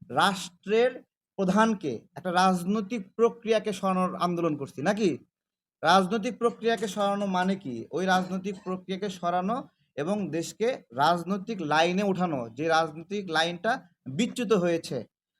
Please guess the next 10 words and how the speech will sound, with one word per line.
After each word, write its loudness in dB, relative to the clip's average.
শেখ -6
হাসিনা -2
সরকার 0
তত্ত্বাবধায়ক -2
সরকার -2
ব্যবস্থাকে -2
বাতিল 2
করে -2
দিল 0
এবং 2